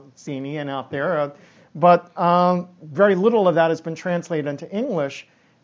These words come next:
And as someone who spent a lot of my life studying fandom, I get snippets of things removed from context without understanding the larger debate. And really am eager to engage with that work, but it is very, very difficult to do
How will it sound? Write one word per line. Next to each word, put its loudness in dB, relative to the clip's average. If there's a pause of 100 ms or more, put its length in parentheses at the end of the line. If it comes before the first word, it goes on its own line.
And 0
as 0
someone 0
who -2
spent -4
a -2
lot 4
of 0
my 0
life 0
studying -4
fandom, -4
I -6
get -6
snippets -4
of -8
things -8 (320)
removed 0
from -10
context -6
without 0
understanding -6
the -6
larger -2
debate. -6 (640)
And 0 (220)
really 4
am -2
eager 0
to -4
engage -4
with -6
that 0
work, -6
but -4
it -8
is -8
very, -2
very -6
difficult -14 (460)
to -14
do -8